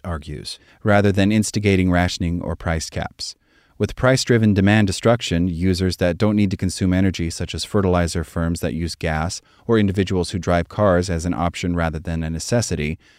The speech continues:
drop out as the prices get too high for them," he says. At the same time, government financial stipends can support households struggling to pay bills.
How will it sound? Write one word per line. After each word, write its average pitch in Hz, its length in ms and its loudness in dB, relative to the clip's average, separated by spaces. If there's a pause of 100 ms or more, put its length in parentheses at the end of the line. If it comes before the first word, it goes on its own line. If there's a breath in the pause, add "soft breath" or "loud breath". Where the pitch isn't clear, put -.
(160 soft breath)
drop 101 220 2
out 98 280 4
as 85 100 -4
the 90 100 -6
prices 87 460 -2
get - 240 -4
too 82 200 -6
high 90 220 0
for - 140 -8
them," 73 220 -10
he 80 160 -4
says. - 400 -8 (600)
At 92 120 -4
the - 80 -4
same 107 200 4
time, 117 280 4
government 104 400 4
financial 110 420 2
stipends 110 560 0
can 107 160 -2
support 107 400 0
households 107 460 2
struggling 117 440 2
to 95 120 -4
pay 104 220 2
bills. 101 500 -2